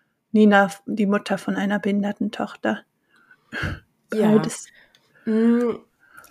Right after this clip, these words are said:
Speaker 2: auch das, ähm, hat sich in den Jahren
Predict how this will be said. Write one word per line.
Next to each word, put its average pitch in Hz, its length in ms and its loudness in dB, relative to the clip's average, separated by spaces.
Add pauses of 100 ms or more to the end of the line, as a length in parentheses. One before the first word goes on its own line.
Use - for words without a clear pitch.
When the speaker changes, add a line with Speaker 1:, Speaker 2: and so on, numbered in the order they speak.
(320)
Speaker 2:
auch 214 240 -2
das, 190 600 -10
ähm, 233 480 -8
hat 202 160 -10
sich 226 160 -8
in 214 120 -2
den 185 200 -4
Jahren 202 520 -6